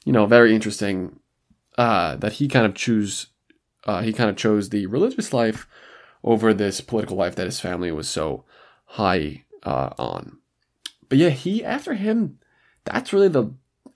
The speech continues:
end of the direct line of the Stuarts. You can obviously trace it back, as you can do with all thi-, with all things, but it loses its strength when you have to climb back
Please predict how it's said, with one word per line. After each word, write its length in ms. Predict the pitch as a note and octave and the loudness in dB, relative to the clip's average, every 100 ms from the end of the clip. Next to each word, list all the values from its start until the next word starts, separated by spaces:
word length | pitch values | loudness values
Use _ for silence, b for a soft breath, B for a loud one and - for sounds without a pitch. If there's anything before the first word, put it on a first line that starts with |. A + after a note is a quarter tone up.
| - | -2
end 180 | C3 | 0
of 100 | D3+ | 0
the 60 | A#2+ | 0
direct 400 | A2 A2 A2 B2+ | 0 2 2 -2
line 220 | G#2+ G#2+ | -4 -4
of 60 | G2+ | -4
the 60 | F#2+ | -6
Stuarts. 420 | - G#2 G2 - - | -4 -4 -4 -8 -10
You 140 | D#3 | -4
can 120 | D3+ | -2
obviously 380 | F#2+ F2 G2 - | 0 -2 -4 -10
trace 340 | - - E2+ | -10 -10 -10
it 120 | - - | -10 -6
back, 260 | C2 D2 | -6 -6
as 80 | - | -10
you 60 | - | -12
can 100 | - | -10
do 80 | |
with 160 | C#2+ - | -8 0
all 160 | C3+ C#3 | 2 2
thi-, 240 | - D#2+ | 0 -10
with 200 | - G#2+ | -6 0
all 180 | A#2 B2+ | 2 2
things, 300 | G#2 D#2 F2 | 0 -6 -8
but 260 | - D#2 - B B B B | -8 -8 -8 B B B B
it 120 | G#2 | -2
loses 420 | G#2 C#3+ E3+ D#3+ | 2 2 2 -4
its 160 | D3 - | -6 -6
strength 480 | - C3+ B2+ B2 | -6 -2 0 0
when 100 | A#2 | 0
you 120 | A2+ A2 | 2 2
have 120 | G#2 | 0
to 80 | G#2+ | -6
climb 380 | - A2 G#2 | -6 -6 -4
back 220 | G2+ G2+ | -2 -4